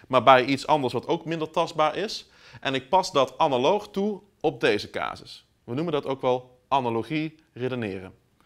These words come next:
Ehm, kortom, als ik iets niet-materieels destijds, ehm, heb geschaard onder diefstal, dan moet ik dat nu ook doen. Analogie redeneren.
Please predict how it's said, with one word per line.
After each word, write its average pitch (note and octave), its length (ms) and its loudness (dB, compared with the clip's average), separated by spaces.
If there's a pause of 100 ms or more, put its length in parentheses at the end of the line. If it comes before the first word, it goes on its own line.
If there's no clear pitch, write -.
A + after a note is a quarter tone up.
(360)
Ehm, C3 460 0 (260)
kortom, G3 500 2 (760)
als D3+ 140 6
ik C3 260 0
iets C3+ 220 -4
niet-materieels C3+ 800 -2 (140)
destijds, F#3+ 680 -4 (500)
ehm, D#3 360 -2 (200)
heb D#3 220 -4
geschaard D#3 460 -4
onder C#3+ 280 -6 (120)
diefstal, D#3 560 -2 (280)
dan C#3+ 140 -6
moet C#3+ 120 -2
ik A2 80 -4
dat G#2 240 0 (320)
nu A#2+ 340 -2
ook G2+ 200 -2
doen. F#2 240 -14 (300)
Analogie A#2+ 440 -2
redeneren. F#2 420 -14